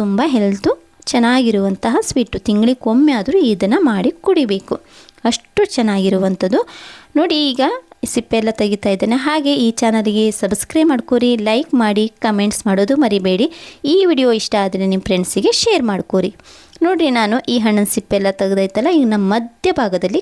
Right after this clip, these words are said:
ಕಟ್ ಮಾಡ್ಕೊಳ್ತಾ ಇದ್ದೇನೆ. ಯಾಕೆಂದರೆ ಮಧ್ಯಭಾಗದಲ್ಲಿ ಬೀಜಗಳು ಇರುವುದು, ಹಾಗಾಗಿ ಬೀಜಗಳು ತೆಗಿಲಿಕ್ಕೆ ಈಸಿ ಆಗಬೇಕಲ್ವಾ? ಹಾಗಾಗಿ ನಾನು ಮಧ್ಯಭಾಗದಲ್ಲಿ ಕಟ್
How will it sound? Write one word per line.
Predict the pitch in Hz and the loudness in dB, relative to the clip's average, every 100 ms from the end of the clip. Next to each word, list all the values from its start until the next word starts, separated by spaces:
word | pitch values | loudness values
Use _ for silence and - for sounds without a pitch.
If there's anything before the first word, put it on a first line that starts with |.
| - | -2
ಕಟ್ | 480 302 | -2 0
ಮಾಡ್ಕೊಳ್ತಾ | 240 - 196 196 180 | 0 -2 -4 -4 -6
ಇದ್ದೇನೆ. | 180 180 - _ _ _ _ _ _ _ _ _ _ _ _ _ _ 277 | -8 -10 -14 _ _ _ _ _ _ _ _ _ _ _ _ _ _ -2
ಯಾಕೆಂದರೆ | 403 - 226 196 330 226 | -2 -2 -2 0 2 0
ಮಧ್ಯಭಾಗದಲ್ಲಿ | 208 - 330 277 196 190 220 262 | -2 -2 -2 0 0 0 0 -2
ಬೀಜಗಳು | 208 190 190 190 185 | -2 0 0 2 2
ಇರುವುದು, | 175 185 208 440 - - - - | 2 0 0 -2 -4 -20 -20 -2
ಹಾಗಾಗಿ | 302 285 233 220 330 | 0 0 0 0 0
ಬೀಜಗಳು | 226 269 277 240 214 214 | 0 0 0 2 0 0
ತೆಗಿಲಿಕ್ಕೆ | 208 240 226 - - 262 | 0 0 -2 -6 -2 0
ಈಸಿ | 330 339 254 254 | 4 2 2 0
ಆಗಬೇಕಲ್ವಾ? | 208 190 190 196 226 330 - - - - 247 | 0 -4 -2 0 2 0 -2 -10 -20 -6 -2
ಹಾಗಾಗಿ | 294 339 277 202 202 | 0 0 -2 -2 -4
ನಾನು | 196 269 247 | 0 2 4
ಮಧ್ಯಭಾಗದಲ್ಲಿ | 190 185 220 196 185 190 226 - | 2 -2 -2 0 0 0 0 -2
ಕಟ್ | 202 | -4